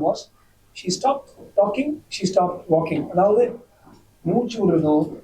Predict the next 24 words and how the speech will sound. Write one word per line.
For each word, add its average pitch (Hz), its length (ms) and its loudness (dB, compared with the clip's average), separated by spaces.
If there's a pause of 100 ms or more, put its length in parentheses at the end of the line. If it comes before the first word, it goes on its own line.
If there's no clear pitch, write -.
(540)
பேசுறதும், 175 680 2 (560)
முழுங்குறதும், 196 640 2 (520)
மாதிரி 202 240 2
இந்த 160 180 2
தொண்டை 214 460 0
பகுதியில 185 160 2
இருக்கிற 165 480 0 (340)
தசைகளும், 165 760 2
தசை 190 280 0
நாறுகளும் 160 600 0 (360)
இயங்குறது 202 400 2
ரொம்ப 170 280 0
கஷ்டமாயிடுச்சு 156 500 -8 (140)
ஒரு 160 160 0
பக்கம். 160 240 -4 (140)
இன்னொரு 311 340 0
பக்கம், 226 400 0 (360)
ஒழுங்கா 262 260 0
நடந்து 233 280 0
சுத்தி 233 240 -8
இருந்த 202 200 -2
பொண்ணு, 175 560 2 (200)
ஒரு 208 320 0
பிளேபேக் 254 460 4